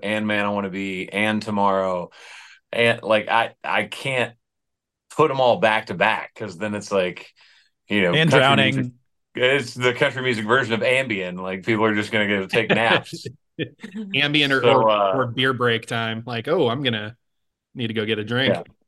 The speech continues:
Speaker 1: So you,
Speaker 3: Uh,
Speaker 1: you have to, you have to space 'em out. You do, you do have to space 'em out. That's the, that's just the truth.
Speaker 3: I think Ultimate Flex, just open the show with Tomorrow.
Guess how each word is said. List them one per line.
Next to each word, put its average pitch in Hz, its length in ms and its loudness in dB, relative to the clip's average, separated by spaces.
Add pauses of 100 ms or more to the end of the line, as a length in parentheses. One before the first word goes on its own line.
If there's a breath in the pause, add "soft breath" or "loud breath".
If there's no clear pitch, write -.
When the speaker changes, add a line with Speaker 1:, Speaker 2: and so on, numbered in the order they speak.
(460)
Speaker 1:
So - 160 -6
you, 208 120 4
Speaker 3:
Uh, 208 140 4
Speaker 1:
you 208 80 4
have 196 120 4
to, 170 180 2
you 190 120 -4
have 185 100 -4
to 170 80 -8
space 139 280 -4
'em 104 60 -6
out. 82 220 -8 (100)
You 123 140 -8
do, 127 100 -2
you 139 200 -4
do 151 80 2
have 120 140 4
to - 40 -14
space - 300 -6
'em 82 60 -14
out. - 180 -20 (300)
That's - 200 -6
the, 92 140 -18 (180)
that's 98 180 -2
just 92 200 -14
the 85 60 -18
truth. - 300 -20 (220)
Speaker 3:
I 123 80 -2
think 135 200 0
Ultimate 123 400 -4
Flex, 123 340 -4
just - 260 -8
open 127 280 -2
the 117 80 -2
show 110 260 -4
with 104 220 -8
Tomorrow. 95 600 -12